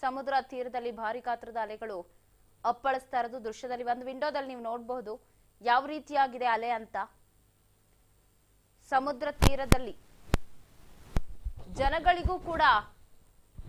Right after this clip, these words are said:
ಎಫೆಕ್ಟ್ ಜೋರಾಗಿ ತಡ್ತಾ ಇದೆ. ಮುಂಬೈನ ಕಡಲ ತೀರದಲ್ಲಿ ಕಡಲ್ ಕೊರೆತ ತೀವ್ರವಾಗ್ತಾ ಇದೆ. ಸೈಕ್ಲೋನ್ ಆರ್ಭಟದಿಂದ ಮೀನುಗಾರಿಕೆಗೆ ತಡೆಯನ್ನ ನೀಡಲಾಗಿದೆ.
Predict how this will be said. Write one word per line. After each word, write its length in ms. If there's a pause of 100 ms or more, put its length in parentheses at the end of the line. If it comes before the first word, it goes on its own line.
(140)
ಎಫೆಕ್ಟ್ 500 (140)
ಜೋರಾಗಿ 440
ತಡ್ತಾ 440
ಇದೆ. 140 (840)
ಮುಂಬೈನ 460
ಕಡಲ 320 (100)
ತೀರದಲ್ಲಿ 480 (520)
ಕಡಲ್ 360
ಕೊರೆತ 320 (160)
ತೀವ್ರವಾಗ್ತಾ 800
ಇದೆ. 120 (240)
ಸೈಕ್ಲೋನ್ 520 (220)
ಆರ್ಭಟದಿಂದ 680
ಮೀನುಗಾರಿಕೆಗೆ 880
ತಡೆಯನ್ನ 540 (1160)
ನೀಡಲಾಗಿದೆ. 600